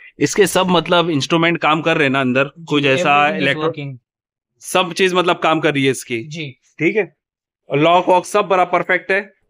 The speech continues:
Speaker 2: सब कुछ वर्किंग कर रहा है। उसके अलावा इसमें एक्स्ट्रा एक्सेसरीज वगैरह भी लगी है, डोर गार्ड लगा हुआ है।
Speaker 1: ओके।
Speaker 2: और डोर वाइजर लगा हुआ है।
Speaker 1: जी, ओके।
Speaker 2: सीट कवर जो कि एक्स्ट्रा लगी हुई है।
Speaker 1: बराबर, वो तो देख लिए।
Speaker 2: जी।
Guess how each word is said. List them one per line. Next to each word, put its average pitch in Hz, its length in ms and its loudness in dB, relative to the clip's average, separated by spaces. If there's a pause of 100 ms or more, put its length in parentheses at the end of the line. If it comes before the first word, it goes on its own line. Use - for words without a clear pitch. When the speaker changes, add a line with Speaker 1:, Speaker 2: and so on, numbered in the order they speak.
(140)
Speaker 2:
सब 185 280 -14
कुछ 220 220 -14
वर्किंग 196 420 -10
कर 196 100 -8
रहा 196 140 -10
है। 196 80 -6
उसके 190 200 -10
अलावा 180 340 -6
इसमें 190 240 -12
एक्स्ट्रा 180 220 -10
एक्सेसरीज 180 460 -10
वगैरह 180 240 -4
भी 175 100 -8
लगी 165 240 -8
है, 170 140 -4
डोर 165 220 -6
गार्ड 165 200 -2
लगा 156 220 -4
हुआ 156 200 -4
है। 147 400 -6
Speaker 1:
ओके। 143 400 2
Speaker 2:
और 151 540 0 (120)
डोर 170 260 -4
वाइजर 165 320 2
लगा 165 260 0
हुआ 156 220 0
है। 139 400 -4
Speaker 1:
जी, 143 300 0
ओके। 127 220 -4
Speaker 2:
सीट 143 260 0
कवर 180 240 0
जो 175 180 -2
कि 175 160 -4
एक्स्ट्रा 170 340 0
लगी 160 280 0
हुई 156 140 -2
है। 143 440 -2
Speaker 1:
बराबर, 151 500 2
वो 160 160 0
तो 185 160 2
देख 170 240 2
लिए। 160 260 2
Speaker 2:
जी। 147 320 -10